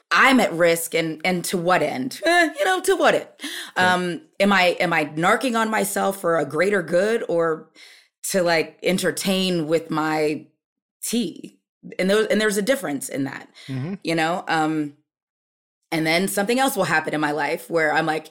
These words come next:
Speaker 1: "Now th-, this is rock bottom. I'm not ever gonna,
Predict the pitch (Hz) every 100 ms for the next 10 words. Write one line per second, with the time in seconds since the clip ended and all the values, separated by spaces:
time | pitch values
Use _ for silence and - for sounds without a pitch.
0 | _ 147 147 - 175 165 135 160 - 165
1 | 147 214 226 220 208 185 151 147 151 151
2 | 151 - - - 330 - - 165 165 170
3 | 208 214 196 185 175 170 165 151